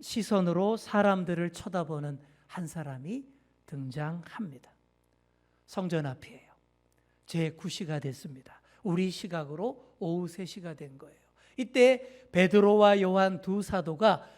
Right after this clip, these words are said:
성전에 기도하러 올라오게 됐습니다. 그들이 미문이라고 하는 성전 문 앞을 지날 때였어요. 한 불쌍한 사람이 눈에 들어옵니다. 이 사람은 나면서부터 걷지 못하는 지체장애인, 속된 말로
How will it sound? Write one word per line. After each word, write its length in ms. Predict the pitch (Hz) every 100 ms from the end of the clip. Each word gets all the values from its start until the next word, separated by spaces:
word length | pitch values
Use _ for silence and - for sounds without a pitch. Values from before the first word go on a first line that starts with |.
| _
성전에 580 | - 220 247 226 214 185
기도하러 600 | - 220 240 208 190 247 - _ -
올라오게 520 | 233 214 202 185 196
됐습니다. 440 | - 214 208 156 _ _ _ _ _ _ _ -
그들이 460 | 220 233 240 240
미문이라고 840 | 208 185 240 240 240 233 220 220 226
하는 260 | 220 226
성전 480 | 220 247 220 226 220
문 160 | 214 214
앞을 320 | 214 226 214
지날 340 | 226 202 202
때였어요. 680 | 220 190 160 - 185 151 - _ _ _ _
한 280 | - 285 247
불쌍한 480 | 226 220 247 214 202
사람이 360 | 214 196 196
눈에 320 | 185 190 196 202 _ -
들어옵니다. 500 | 202 180 180 175 _ _ _ _ _ _ _ -
이 40 |
사람은 480 | 156 180 160 160 165 - _ - _
나면서부터 1120 | 196 175 180 180 175 185 160 156 175 165 160 160
걷지 380 | 170 170 196
못하는 640 | 160 160 165 156 156 156 143
지체장애인, 880 | 180 - 185 180 180 147 143 135 120 _ _
속된 360 | - 196 214 185
말로 400 | 156 156 254